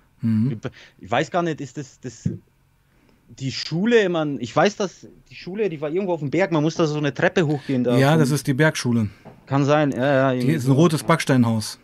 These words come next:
Speaker 2: Ja, genau, so ein altes,
Speaker 1: Und davor
Speaker 2: ja,
Speaker 1: ist
Speaker 2: ja.
Speaker 1: so eine kleine Aussichtsplattform, wo du einen sehr schönen Blick über Weißenfels hast.
Speaker 2: Richtig, richtig, ja. Und
Speaker 1: Mhm.
Speaker 2: nach Süd zum Kindergarten bin ich auch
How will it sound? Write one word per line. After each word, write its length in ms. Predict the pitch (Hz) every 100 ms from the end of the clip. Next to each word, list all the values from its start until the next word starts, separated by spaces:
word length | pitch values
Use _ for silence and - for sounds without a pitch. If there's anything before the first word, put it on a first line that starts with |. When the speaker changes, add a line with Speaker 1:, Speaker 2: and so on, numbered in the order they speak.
| -
Speaker 2:
Ja, 440 | 214 247 254 247
genau, 280 | 190 185 190
so 100 | 175
ein 80 | 165
altes, 300 | 131 156 - 147
Speaker 1:
Und 160 | 151
davor 340 | 151 127 156 170
Speaker 2:
ja, 40 |
Speaker 1:
ist 60 | 151
Speaker 2:
ja. 40 |
Speaker 1:
so 80 | 151
eine 240 | 147 143 135
kleine 300 | 143 143 147
Aussichtsplattform, 760 | 160 170 - 151 143 151 151
wo 80 | 143
du 60 |
einen 120 | 143 123
sehr 240 | 123 165
schönen 240 | 165 151 147
Blick 180 | 147 135
über 160 | 135
Weißenfels 480 | 131 131 117 110 104
hast. 100 | -
Speaker 2:
Richtig, 640 | 165 180 - 147 135 - 131
richtig, 440 | 151 - 127 113
ja. 300 | 120 131 131
Und 140 | 123 123
Speaker 1:
Mhm. 40 |
Speaker 2:
nach 120 | 131
Süd 340 | 123 143 190 -
zum 160 | 156
Kindergarten 560 | 151 180 175 160 151 143
bin 120 | 147
ich 160 | 139 147
auch 180 | 151